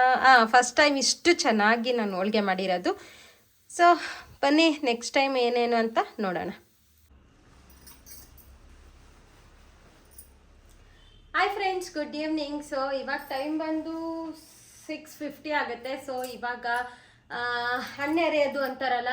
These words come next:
so, ಅದು ಮಾಡ್ಬೇಕು. ಆ, ಅದಕ್ಕೋಸ್ಕರನೇ ನಾನು ಎಲ್ಲ ರೆಡಿ ಮಾಡಿ ಇಟ್ಟಿದ್ದೀನಿ. ಆ, ಏನೇನ್ ರೆಡಿ ಮಾಡಿ ಇಟ್ಟಿದ್ದೀನಿ ಅನ್ನೋದನ್ನು ನಿಮ್ ಹತ್ರ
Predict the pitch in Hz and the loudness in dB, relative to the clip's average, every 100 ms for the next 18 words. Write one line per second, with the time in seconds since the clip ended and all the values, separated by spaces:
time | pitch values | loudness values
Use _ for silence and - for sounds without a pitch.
0 | 262 285 262 226 220 269 294 240 220 220 | -6 -6 -4 -2 -2 -4 -6 -4 -6 -6
1 | 233 - 330 381 - 214 220 220 220 226 | -10 -8 -8 -8 -8 -6 -4 -2 -4 -6
2 | 311 339 330 320 294 285 285 294 277 254 | -6 -4 -4 -4 -4 -4 -4 -4 -4 -4
3 | 302 339 - 214 247 311 508 226 302 320 | -4 -8 -10 -12 -8 -6 -6 -6 -6 -6
4 | 311 285 - 269 254 262 403 - - - | -6 -10 -10 -8 -6 -4 -4 -8 -20 -20
5 | - 262 269 269 285 320 415 415 302 254 | -6 2 2 4 2 2 2 2 0 0
6 | 359 403 370 320 - 349 269 311 320 285 | 0 2 2 0 -4 -4 -2 0 0 -2
7 | 277 269 285 294 302 240 226 | -4 -6 -6 -4 -4 -6 -8